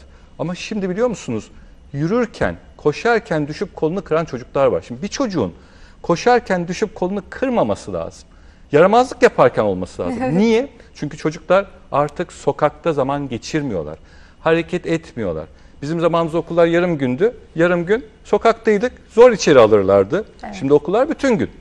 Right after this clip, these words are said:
Speaker 2: Hı hı.
Speaker 1: Okuldan eve geliyorlar, e, yemek yiyorlar, ödev yapıyorlar. Varsa da boş zaman iPad, cep telefonu üzerinde çocuklar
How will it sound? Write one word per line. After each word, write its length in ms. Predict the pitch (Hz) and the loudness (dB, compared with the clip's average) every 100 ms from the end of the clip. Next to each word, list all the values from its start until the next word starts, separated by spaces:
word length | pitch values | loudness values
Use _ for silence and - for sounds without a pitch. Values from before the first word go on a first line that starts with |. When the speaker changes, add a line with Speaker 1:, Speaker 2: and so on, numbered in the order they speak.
| - - | -20 -20
Speaker 2:
Hı 60 | 220 | -14
hı. 40 | 190 | -4
Speaker 1:
Okuldan 360 | 214 190 190 202 | -2 0 0 4
eve 160 | 202 | 4
geliyorlar, 540 | 180 180 165 160 208 254 - - | 4 4 6 6 4 0 -12 -8
e, 60 | |
yemek 360 | 190 233 226 - | -4 0 0 2
yiyorlar, 200 | 156 143 | 2 4
ödev 300 | - 180 220 | 2 2 2
yapıyorlar. 480 | 190 - 147 220 180 | 2 0 -2 -2 -2
Varsa 320 | 196 233 - | -2 -2 -2
da 100 | 180 | -2
boş 140 | 151 139 | -2 -2
zaman 360 | 151 160 240 - - | -4 -2 -4 -8 -2
iPad, 400 | 170 185 196 190 | 2 2 0 -2
cep 200 | 185 - | -2 -2
telefonu 360 | 170 165 170 165 | -2 -2 -2 -4
üzerinde 520 | 139 131 123 156 - - - - - | -2 -2 -2 -2 -4 -6 -20 -20 -14
çocuklar 520 | - 165 175 190 208 | -8 -8 -6 -4 -4